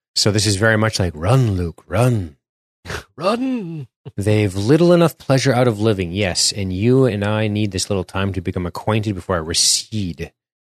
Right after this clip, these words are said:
Speaker 1: and pour out through your memories. Already I feel myself being tied to bits of you. Ah, you've a mind filled with interesting things, so many things I'd never imagined."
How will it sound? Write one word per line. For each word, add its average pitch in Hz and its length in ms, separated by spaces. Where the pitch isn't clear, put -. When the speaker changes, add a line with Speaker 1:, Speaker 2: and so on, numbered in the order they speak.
Speaker 1:
and 87 220
pour 113 300
out 104 240
through 101 400
your 92 280
memories. 85 800
Already 104 280
I 92 40
feel 104 180
myself 95 400
being 87 320
tied 98 440
to 85 80
bits - 360
of 82 140
you. 73 240
Ah, 85 640
you've 82 240
a 85 60
mind 107 560
filled 104 220
with 95 100
interesting 104 360
things, 104 300
so - 60
many 90 120
things 92 260
I'd 90 160
never 85 240
imagined." 92 560